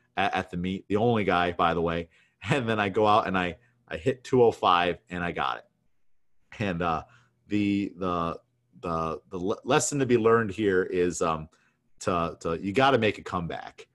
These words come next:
You know, no matter what happens to you, you have to remember to breathe. You have to, to make a comeback. You have to go back out there.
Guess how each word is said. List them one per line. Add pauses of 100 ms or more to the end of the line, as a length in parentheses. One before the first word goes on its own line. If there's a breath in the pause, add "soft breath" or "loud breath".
(320)
You
know,
no
matter
what
happens
to
you, (360)
you
have
to
remember
to
breathe. (420)
You
have
to,
to
make
a
comeback.
You
have
to
go
back
out
there.